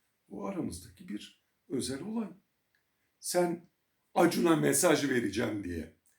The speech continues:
Hani bir zamanlar özel jetinden inmediğin, "Acun'a mesaj vereceğim. Oh olsun, aman da aman diyeceğim." diye. Adamı madara ettin ya.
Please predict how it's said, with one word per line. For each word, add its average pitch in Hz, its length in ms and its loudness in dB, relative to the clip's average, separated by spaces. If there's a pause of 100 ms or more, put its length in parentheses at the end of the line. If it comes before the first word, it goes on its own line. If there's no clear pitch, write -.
(140)
Hani 120 260 -4
bir 131 160 -2
zamanlar 104 680 -4 (420)
özel 120 360 2
jetinden 110 500 -2
inmediğin, 90 680 -6 (320)
"Acun'a 170 480 2
mesaj 117 480 -2
vereceğim. 90 500 -8 (800)
Oh 208 400 4
olsun, 175 480 2
aman 202 420 2
da 156 80 4
aman 143 400 2
diyeceğim." 117 480 -4
diye. 78 320 -10 (720)
Adamı 190 340 -8
madara 226 420 -4
ettin - 320 -12
ya. - 160 -20